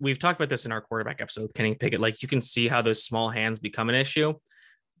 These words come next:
I never saw the, those, the short arms for Ryan be an issue. Uh, I thought he moved quite well. I thought he has good power. Uh, they asked, they asked him to get, I think my biggest issue with him was getting out in space, is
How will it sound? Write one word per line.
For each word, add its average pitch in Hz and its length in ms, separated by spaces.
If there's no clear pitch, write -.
I 165 160
never 214 260
saw 135 260
the, 110 260
those, 110 480
the 117 100
short 123 300
arms 110 360
for 107 120
Ryan 107 380
be 104 200
an 71 100
issue. - 480
Uh, 110 400
I 120 120
thought 120 160
he 120 100
moved 110 260
quite 131 320
well. 139 360
I 190 140
thought 113 300
he 113 120
has 104 300
good 139 240
power. 139 600
Uh, 104 260
they 104 260
asked, 107 240
they 110 100
asked 110 180
him 113 60
to 107 60
get, - 200
I 147 80
think 170 200
my 143 120
biggest 175 260
issue 135 140
with 120 80
him 120 80
was 117 100
getting 110 220
out 104 160
in 107 80
space, - 420
is 107 160